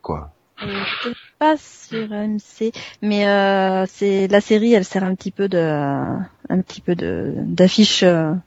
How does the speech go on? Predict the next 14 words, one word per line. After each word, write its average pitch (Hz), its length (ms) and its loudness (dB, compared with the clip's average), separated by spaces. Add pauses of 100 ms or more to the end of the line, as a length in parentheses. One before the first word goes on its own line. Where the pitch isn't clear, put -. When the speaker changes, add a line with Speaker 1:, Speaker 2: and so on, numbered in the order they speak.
Speaker 2:
pour - 140 -6
la 165 80 4
chaîne. 262 380 6 (840)
Speaker 1:
Je - 100 -2
suis - 80 -2
pas 101 160 0
persuadé 104 420 2
que - 80 2
ça 85 120 -2
fonctionne 98 400 -4
énormément 98 600 2
aussi 92 280 -2
à 92 60 4
l'international. 87 1080 -2